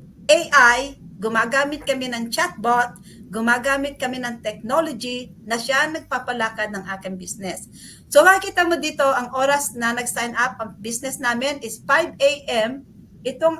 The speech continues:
aking tinatawag na lead. Itong lead na ito, nag-sign up siya automatically sa aking website na wala naman ako doon sa kanya, hindi ko siya kasama o hindi ko siya kakausap,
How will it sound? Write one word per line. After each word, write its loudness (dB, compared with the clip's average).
aking -8
tinatawag -4
na -4
lead. -4
Itong 0
lead -2
na 0
ito, 2
nag-sign 2
up -8
siya 2
automatically -2
sa -2
aking -4
website 0
na 4
wala 4
naman -4
ako -2
doon 2
sa -6
kanya, -2
hindi -10
ko -10
siya -10
kasama -2
o -2
hindi -4
ko -6
siya -6
kakausap, 2